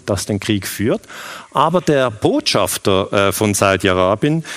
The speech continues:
Abdel Al-Jubeir in Washington, hat natürlich zuerst mit Washington gesprochen. Weil wenn sie ein Land überfallen, ist es illegal, das habe ich schon gesagt,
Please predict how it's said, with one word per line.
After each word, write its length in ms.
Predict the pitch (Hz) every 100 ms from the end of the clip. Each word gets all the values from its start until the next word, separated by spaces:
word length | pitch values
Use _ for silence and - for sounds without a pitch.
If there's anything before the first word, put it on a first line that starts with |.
| - -
Abdel 480 | 123 117 123 117 117
Al-Jubeir 960 | 110 110 113 104 107 101 113 127 135 -
in 220 | 120 98
Washington, 600 | 117 143 175 156 165 113
hat 200 | 156 -
natürlich 360 | 143 - 127 -
zuerst 440 | 113 98 - - -
mit 160 | 104
Washington 380 | 92 87 92 82
gesprochen. 520 | 90 - 113 - 101 - - - - -
Weil 140 | 110 107
wenn 220 | 156 208
sie 100 | 170
ein 140 | 123
Land 260 | 113 110 110
überfallen, 560 | 110 101 - 95 160 175
ist 140 | 110
es 300 | 101 - -
illegal, 480 | 95 92 98 117 165
das 160 | 131 107
habe 120 | 104
ich 60 |
schon 140 | - 107
gesagt, 420 | 104 90 131 -